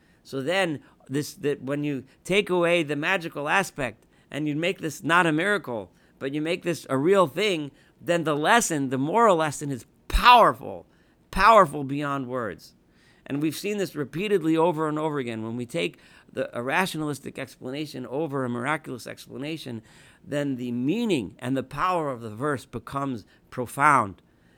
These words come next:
The lesson of Elisha, the lesson of resilience, a man who is wounded and injured, who gets that strength and gets up, gets on his feet and walks out. That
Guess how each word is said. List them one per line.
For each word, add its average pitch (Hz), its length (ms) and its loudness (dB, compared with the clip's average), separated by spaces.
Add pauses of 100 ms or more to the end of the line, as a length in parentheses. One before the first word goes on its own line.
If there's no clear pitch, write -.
(1400)
The 123 100 -8
lesson 180 400 0
of 143 120 -2
Elisha, 127 600 -6
the 117 80 -10
lesson 170 360 -4
of 131 120 -8
resilience, 117 640 -8 (380)
a 127 80 -6
man 175 300 0
who 170 120 2
is 120 160 -2
wounded 147 460 -2
and 120 120 -10
injured, 127 480 -8 (280)
who 120 100 -10
gets 175 320 -4
that 131 200 -8
strength 165 540 -4 (360)
and 120 160 -8
gets 151 240 -4
up, 190 260 0 (520)
gets 175 220 -4
on 165 140 -4
his 123 160 -6
feet 127 340 -8 (240)
and 110 180 -8
walks - 300 -4
out. 117 360 -8 (840)
That 151 320 -2